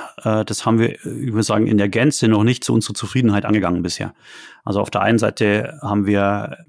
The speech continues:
viel Informationen, also Do-it-yourself, Anleitungen, wie man zu Hause Sachen reparieren kann, waschen kann. Also da sind wir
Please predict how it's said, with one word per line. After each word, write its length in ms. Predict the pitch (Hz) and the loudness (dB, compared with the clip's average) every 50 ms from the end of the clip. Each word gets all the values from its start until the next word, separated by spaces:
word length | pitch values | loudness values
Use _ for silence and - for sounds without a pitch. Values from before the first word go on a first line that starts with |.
| 131 117 | -14 -14
viel 340 | - - - 107 107 107 107 | -10 -4 -2 0 0 0 0
Informationen, 960 | - - 110 - 110 101 101 95 - - 123 120 123 123 120 120 120 113 113 | -2 -4 -2 0 2 2 2 2 0 0 2 4 4 6 6 4 4 2 2
also 260 | - 98 101 98 98 | -2 -4 -4 -6 -6
Do-it-yourself, 840 | - - - 120 - 113 110 107 - 104 98 - 113 110 113 113 - | -8 -10 -12 -8 -4 -2 -2 0 0 -2 -2 0 2 2 2 2 0
Anleitungen, 500 | - 113 110 107 104 104 - 107 104 104 | 0 2 2 2 2 2 2 2 2 2
wie 80 | 101 101 | 4 4
man 140 | 101 101 98 | 2 2 0
zu 120 | - 98 | 0 0
Hause 200 | 95 110 98 98 | 0 0 0 -2
Sachen 340 | 95 107 107 - 113 104 101 | -2 -4 -2 0 0 0 0
reparieren 460 | - - - 104 98 104 110 113 110 | 0 -4 -4 -2 -2 0 0 0 0
kann, 180 | - - 98 98 | 0 0 0 0
waschen 260 | 107 - - - 120 | 0 0 0 -2 -2
kann. 220 | - 131 135 131 | 0 0 0 0
Also 140 | 110 98 101 | 0 -2 -2
da 160 | 110 101 107 | 0 0 0
sind 200 | - - 107 95 | 0 -2 -2 0
wir 200 | 104 98 95 95 | 0 0 -2 -2